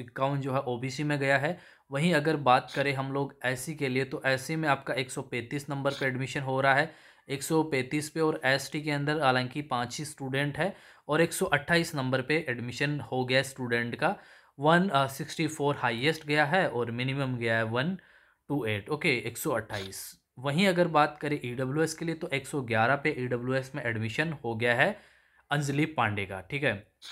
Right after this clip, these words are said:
वहीं अगर बात करें हम लोग मेरिट बेस पे, तो गाइस मेरिट पे तो आप लोग देख ही सकते हो कि भाई यहाँ पे मेरिट बेस पे तो, अ, एटी फ़ाइव यहाँ पे लाइक गया है हाईएस्ट।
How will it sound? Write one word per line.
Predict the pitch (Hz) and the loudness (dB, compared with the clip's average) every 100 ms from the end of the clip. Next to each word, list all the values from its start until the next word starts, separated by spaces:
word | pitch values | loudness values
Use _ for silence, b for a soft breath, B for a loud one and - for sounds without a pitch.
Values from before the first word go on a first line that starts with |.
| B 135 | B -2
वहीं | 151 208 | 2 2
अगर | 175 180 | 4 2
बात | 170 135 139 - | 6 6 6 0
करें | 151 151 | -4 -2
हम | 147 147 | 0 0
लोग | 147 127 | -2 -2
मेरिट | 113 117 139 160 156 | -4 0 0 0 0
बेस | 151 147 | 0 0
पे, | - 147 | -4 -4
तो | 131 | 0
गाइस | 127 127 120 | 0 -2 -4
मेरिट | 120 139 143 | -2 -2 -2
पे | 147 | -6
तो | 139 | 0
आप | 123 117 | 0 0
लोग | 127 113 | -4 -4
देख | 110 110 | -6 -6
ही | 135 | -8
सकते | 139 - - | -8 -10 -10
हो | 131 | -10
कि | 131 | -6
भाई | 131 131 | -4 -2
यहाँ | 127 117 120 | 0 -2 -2
पे | 139 156 B B B B - | -2 -2 B B B B -4
मेरिट | 139 147 156 | 2 2 4
बेस | 156 151 | 2 2
पे | 151 151 | 0 0
तो, | 156 156 | 4 4
अ, | 160 123 123 127 | 4 2 0 -2
एटी | 127 147 | -4 -4
फ़ाइव | 139 147 139 147 147 | -4 0 2 0 -2
यहाँ | 127 131 131 | 0 0 0
पे | 143 139 139 | 0 0 -4
लाइक | 123 123 117 | -2 -2 0
गया | 123 131 | 2 4
है | 135 | 2
हाईएस्ट। | - 123 113 131 156 - | 2 0 2 0 0 -4